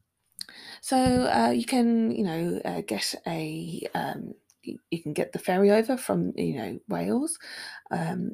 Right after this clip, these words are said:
or you can get it from, uh, Holyhead, you know, to Dublin, and then you can just drive across. But, um, if you are planning to go to Ireland, uh, via ferry from the U K, and you wanted to book some self-catering accommodation around Ireland,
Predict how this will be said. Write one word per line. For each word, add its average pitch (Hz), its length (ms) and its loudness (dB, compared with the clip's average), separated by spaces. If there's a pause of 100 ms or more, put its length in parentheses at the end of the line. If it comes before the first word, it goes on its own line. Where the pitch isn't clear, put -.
or - 220 0
you 165 100 -4
can 175 120 -8
get - 120 -4
it - 140 -8
from, - 400 -6 (560)
uh, - 240 -8 (680)
Holyhead, 208 600 -2 (300)
you 202 100 0
know, 185 80 0
to - 160 -4
Dublin, 101 480 0
and 98 140 0
then 95 100 -2
you 95 60 -2
can - 160 -6
just - 160 -6
drive 101 440 -4
across. - 540 -6 (420)
But, 226 240 0
um, 226 280 4 (100)
if 294 160 -2
you 302 140 4
are 285 60 2
planning 247 340 6
to - 100 -4
go 107 540 4 (400)
to 247 200 2
Ireland, 101 600 2
uh, 190 160 0
via 185 200 4
ferry - 360 0
from - 180 0
the 165 80 4
U - 140 -2
K, - 320 -4 (400)
and 175 120 2
you 170 80 4
wanted 180 280 0
to - 40 -14
book - 160 -2
some 175 140 -2
self-catering - 560 -2
accommodation 202 540 0
around 202 180 4
Ireland, 262 380 2